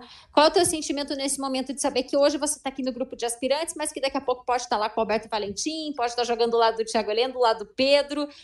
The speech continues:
é, contribuindo com esse time de aspirantes aqui também nesse seu retorno gradativo que representa pra um atleta, depois de sete, oito meses longe dos gramados, poder voltar a jogar?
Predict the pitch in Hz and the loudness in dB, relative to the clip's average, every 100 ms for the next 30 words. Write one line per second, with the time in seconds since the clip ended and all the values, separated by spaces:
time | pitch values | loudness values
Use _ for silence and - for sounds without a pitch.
0 | - _ - 233 233 233 226 226 285 294 | -20 _ 0 2 2 0 -2 -2 0 2
1 | 294 311 392 453 349 330 - 277 285 285 | 2 2 2 2 0 -2 -4 -6 -6 -6
2 | 254 254 - 247 247 262 262 262 247 269 | -4 -2 -2 -2 -2 -4 -6 -4 -2 -2
3 | 294 302 294 302 294 269 262 262 269 247 | -2 -4 -2 0 0 0 -2 -2 -2 -2
4 | 262 262 247 240 - 285 311 320 294 302 | -2 -2 -6 -8 -4 -2 2 2 0 0
5 | 320 285 262 247 233 220 254 220 220 226 | -4 -4 -2 -2 2 0 0 -2 -2 -2
6 | 240 240 - 226 - 220 220 208 208 208 | -2 -4 -4 -6 -4 -6 -4 -4 -2 -2
7 | 208 208 208 214 226 202 202 220 - 220 | 0 0 0 -2 0 2 2 0 0 0
8 | 208 202 202 185 180 175 170 | 0 0 2 0 2 0 -2